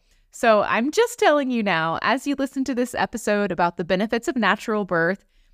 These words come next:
you're gonna have several people come to mind. And when they do, please don't hesitate to share this episode with them,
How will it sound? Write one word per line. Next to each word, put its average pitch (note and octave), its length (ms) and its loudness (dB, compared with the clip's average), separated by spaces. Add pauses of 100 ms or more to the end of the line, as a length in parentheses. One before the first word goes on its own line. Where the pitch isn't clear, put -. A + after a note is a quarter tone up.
(160)
you're A#3+ 120 -2
gonna D#4 180 2
have D#4 220 4
several G#3+ 420 2
people A3+ 340 -4
come F#3 260 -4
to - 120 -8
mind. D3+ 440 -2
And G3 240 -2
when B3+ 200 0
they D4+ 160 0
do, D#3 360 -4 (320)
please D#4+ 360 0
don't F#4 240 0
hesitate G3+ 580 -2
to G#3 100 -2
share F3+ 320 0
this F3+ 220 -2
episode E3+ 460 -2
with D#3+ 180 -4
them, D3 260 -2